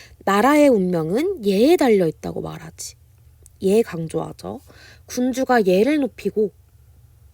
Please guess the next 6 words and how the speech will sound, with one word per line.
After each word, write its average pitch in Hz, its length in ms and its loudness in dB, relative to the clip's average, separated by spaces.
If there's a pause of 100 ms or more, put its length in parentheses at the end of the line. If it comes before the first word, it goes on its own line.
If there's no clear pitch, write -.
(140)
현자를 370 800 0 (120)
존중하면 196 800 -8 (1300)
현자를 320 460 -6
존중해야 190 500 -12
된다고 147 340 -20
말하지. - 500 -20